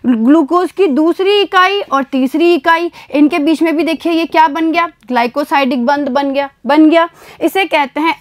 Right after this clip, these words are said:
अल्फा बंधन, ठीक है। और इस तरीके से तो रेखीय बहुलक का निर्माण होता है।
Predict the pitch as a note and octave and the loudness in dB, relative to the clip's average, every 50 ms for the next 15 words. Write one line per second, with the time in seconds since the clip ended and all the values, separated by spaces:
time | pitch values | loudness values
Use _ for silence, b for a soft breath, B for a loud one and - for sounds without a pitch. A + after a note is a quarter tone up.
0 | A#3+ B3 B3 B3 B3+ C4 B3 - - D4 D4 D#4 D#4+ A#3+ G#3 G3+ G#3 G3 E3 - | -2 0 0 0 0 -2 -4 -2 0 2 2 2 0 0 -2 -4 -4 -4 -6 -10
1 | - - _ _ - C4+ C#4+ - F#4 F#4+ F4 - B B B B B F#4 G#4+ G4 | -14 -20 _ _ -10 -8 -4 -2 0 0 -2 -2 B B B B B 0 0 0
2 | - - E4+ D#4 D4+ A#3 D#4+ D4+ C#4+ D#4+ C#4 F#4 E4+ C4 B3+ B3+ C4+ D4 D#4 - | -2 -2 -2 -2 0 0 0 0 0 0 -2 -2 -2 0 2 2 2 2 2 0
3 | - F4 G4 G4 F#4 D4+ - _ - G#3 A#3+ B3+ B3 B3+ C#4 C4 - - D4+ D4+ | 2 2 2 2 0 -2 -4 _ -4 -2 0 0 2 2 0 0 0 0 0 0
4 | D4 D4 D4 C#4+ D4 D4 D4 D4+ D#4+ D4 C#4 C#4 C#4 C#4+ C#4+ D4 C#4+ C#4 | 0 0 0 0 0 2 2 2 2 2 0 0 0 0 -2 -2 -2 -6